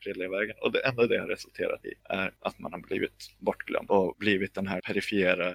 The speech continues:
lilla liksom frusna konflikten där det kommer in liksom toppdiplomater och gör sin lilla vända i Västsahara och sen hoppar vidare till nästa liksom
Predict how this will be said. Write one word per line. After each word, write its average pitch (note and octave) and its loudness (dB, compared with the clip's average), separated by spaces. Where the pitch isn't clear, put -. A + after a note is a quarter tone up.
lilla F2+ -2
liksom F2+ -8
frusna G2+ 4
konflikten F#2 -6
där F#2 2
det F#2 0
kommer F#2+ 2
in F2+ -2
liksom F#2 -6
toppdiplomater F#2 -2
och F#2+ 2
gör F#2+ 0
sin F#2 -8
lilla F#2+ 0
vända F#2+ 2
i F#2+ -2
Västsahara F#2+ 0
och - -6
sen F#2+ -8
hoppar - 0
vidare F2+ 2
till F#2 -4
nästa F#2 2
liksom E2 -2